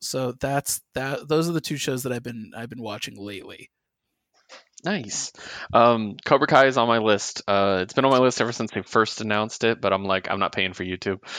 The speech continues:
Speaker 1: No,
Speaker 2: <laughs> So
Speaker 1: do, do, do it on Netflix. It is so good. It is
Speaker 2: <laughs>
Speaker 1: shockingly, uh, engaging and entertaining. I, I, I could not stop watching it.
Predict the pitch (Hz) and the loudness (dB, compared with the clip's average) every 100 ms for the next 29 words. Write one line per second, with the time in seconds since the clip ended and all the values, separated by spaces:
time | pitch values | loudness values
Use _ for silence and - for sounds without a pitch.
0 | - 135 120 117 - - 190 - - 208 | 0 2 2 2 4 6 8 8 4 4
1 | - 160 175 151 139 - 139 - 139 127 | 2 6 6 4 0 0 -2 0 -2 -2
2 | - - - - 143 135 123 117 107 - | -2 -2 -2 0 2 2 0 -4 -8 -6
3 | 151 135 165 - - 226 - - - - | -8 -4 0 -2 -4 -14 -14 -6 0 0
4 | - 143 135 - 135 127 123 117 107 - | 4 6 6 4 -2 0 -2 -4 -8 -14
5 | _ _ _ - 120 110 113 123 120 110 | _ _ _ 0 0 0 -4 -4 -6 -6
6 | 107 110 101 - 117 104 98 123 101 98 | -6 -8 -10 -14 -14 -12 -12 -10 -12 -16
7 | 98 110 107 - 113 - 131 - - 147 | -14 -12 -10 -8 -8 -6 -6 -6 0 2
8 | 135 123 - - 104 - - - 71 | 2 -2 -2 -6 -6 -10 -10 -12 -14